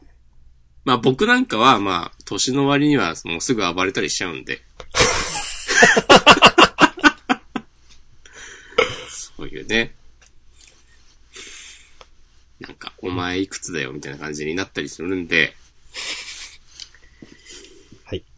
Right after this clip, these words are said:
Speaker 1: いやー、次の話題、どうしようかな。
Speaker 2: <laughs> はい、ということで、
Speaker 1: うん。
Speaker 2: また、そちらの方もチェックしてください。その、まあ、コエンタイム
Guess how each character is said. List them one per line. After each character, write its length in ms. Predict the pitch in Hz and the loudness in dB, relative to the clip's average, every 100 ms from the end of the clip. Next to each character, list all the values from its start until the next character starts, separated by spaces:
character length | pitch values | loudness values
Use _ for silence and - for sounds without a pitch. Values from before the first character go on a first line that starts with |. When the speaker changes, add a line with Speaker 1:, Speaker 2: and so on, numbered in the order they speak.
| - | -6
Speaker 1:
い 60 | 135 | -2
や 800 | 139 139 139 135 131 127 127 135 | 0 0 2 4 4 4 4 2
ー、 20 | |
次 240 | 135 143 | 0 2
の 140 | 185 156 | 4 4
話 140 | 123 | 2
題、 540 | 120 113 107 104 104 - _ - _ | 2 2 2 2 -2 -4 _ -20 _
ど 80 | - | -10
う 20 | |
し 60 | 156 | -10
よ 80 | - | -10
う 40 | |
か 60 | 76 | -10
な。 200 | 87 92 - - - - - - - | -10 -10 -14 -20 -16 -6 -6 -4 -8
Speaker 2:
<laughs> 800 | - - 180 _ _ - - - | -6 -6 -6 _ _ -20 -20 0
は 120 | 165 | 2
い、 60 | 156 | 2
と 140 | - 160 | 4 6
い 20 | |
う 40 | |
こ 100 | 170 | 6
と 100 | 185 | 8
で、 220 | 147 - _ _ _ - _ _ _ - - | 6 4 _ _ _ -20 _ _ _ -18 -4
Speaker 1:
う 60 | |
ん。 20 | 113 | -2
Speaker 2:
ま 80 | - | -2
た、 200 | - - - - _ _ - - - | -6 -10 -20 -20 _ _ -20 -20 -20
そ 160 | - 113 | -12 -12
ち 160 | - | -8
ら 80 | 113 | -6
の 120 | 110 | -2
方 120 | 107 | 2
も 120 | 185 117 | 2 2
チ 120 | 123 | -2
ェ 40 | |
ッ 80 | - | -4
ク 120 | - | -6
し 80 | - | -8
て 80 | - | -6
く 80 | 90 | -8
だ 80 | |
さ 80 | - | -6
い。 20 | |
そ 140 | 95 156 | -2 2
の、 220 | 151 147 - | 2 0 -4
ま 200 | 170 143 | 0 2
あ、 60 | |
コ 160 | 123 135 | 2 2
エ 40 | |
ン 80 | 131 | 2
タ 120 | 127 | 2
イ 60 | 123 | 0
ム 240 | 113 104 | 0 -2